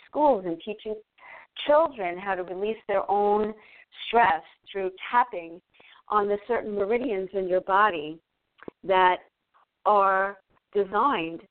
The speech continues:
just like acupuncture meridians, right, to unblock the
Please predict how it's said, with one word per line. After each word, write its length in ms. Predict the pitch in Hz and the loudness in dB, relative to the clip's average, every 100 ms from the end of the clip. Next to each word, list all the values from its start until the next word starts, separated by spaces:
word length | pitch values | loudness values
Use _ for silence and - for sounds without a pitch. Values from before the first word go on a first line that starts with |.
| _ _ _ _ _ - | _ _ _ _ _ -2
just 180 | 294 311 359 | -2 0 -2
like 180 | 339 - - | -2 -2 0
acupuncture 920 | 269 - 240 - 185 - 170 147 151 190 | 0 -2 -14 -14 -18 -10 -6 -6 -6 -8
meridians, 600 | 185 180 170 156 143 - _ _ _ - | -4 -4 -4 -8 -10 -18 _ _ _ 0
right, 320 | 180 240 - _ _ - | 2 2 -2 _ _ -10
to 80 | - _ | -10 _
unblock 680 | 233 277 269 - 208 214 208 - | 0 0 -2 -2 2 2 2 -6
the 100 | - | -14